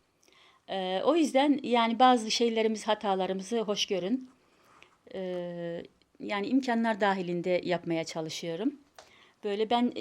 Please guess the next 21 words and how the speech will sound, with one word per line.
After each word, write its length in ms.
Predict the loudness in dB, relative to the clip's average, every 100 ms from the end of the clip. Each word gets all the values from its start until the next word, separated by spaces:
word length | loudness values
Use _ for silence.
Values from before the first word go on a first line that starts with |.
| 6
evin 200 | 8 8
içinde 340 | 8 2 4
değişikliği 380 | 4 4 2 0
çok 200 | -2 -2
seviyorum 400 | -2 0 -2 -2
kızlar. 300 | -6 -4 0
Onu 220 | 6 8 8
oraya 280 | 6 4
çekiyorum, 440 | 2 0 2 2 2
bunu 180 | 0 0
buraya 240 | 0 0
çekiyorum. 420 | -2 -2 -2 -2 -6 -14
Çok 200 | -10 -8
seviyorum. 540 | -4 -2 0 0 -2 -4 _ -20 -20 -20 -20 _ -8
Ee, 680 | -6 -6 -6 -8 -8 -10 -12 -16 _ _
yani 180 | -6 -6
sizlerle 460 | -6 -4 -2 0 0
de 40 |
şöyle 260 | 0 0 0
paylaşmak 560 | 0 -2 -2 -4 -8 -8
istedim. 460 | -10 -8 -8 -10